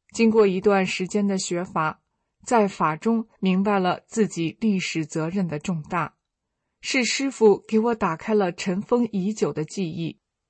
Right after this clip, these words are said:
我知道了我史前的誓约要兑现，这史前的誓约对我来说有多么重大，所以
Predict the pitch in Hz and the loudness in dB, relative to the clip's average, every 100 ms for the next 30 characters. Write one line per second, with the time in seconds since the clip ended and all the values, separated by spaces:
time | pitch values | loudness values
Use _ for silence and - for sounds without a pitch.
0 | _ 202 190 - 208 208 185 175 - _ | _ 2 2 2 0 2 2 -2 -6 _
1 | _ 208 202 208 - 185 190 190 220 - | _ 6 6 6 0 0 0 0 -2 -2
2 | 220 214 247 - - 180 165 196 175 - | -2 0 -2 -2 -4 -4 -2 -2 -2 -2
3 | 185 - _ _ _ _ _ _ _ 220 | -2 -2 _ _ _ _ _ _ _ 4
4 | 196 190 - 165 - 175 196 - 202 180 | 4 2 -2 -4 -4 -2 -2 -2 -2 4
5 | 214 214 220 - 190 160 143 160 - 226 | 4 4 0 4 4 4 -2 -4 0 2
6 | 226 - 175 151 233 247 214 - 175 165 | 2 2 -2 0 -2 0 -2 -2 -4 -2
7 | 175 156 - _ _ _ _ _ - 214 | -4 -4 -10 _ _ _ _ _ 2 4
8 | 202 202 175 175 | 6 4 0 -4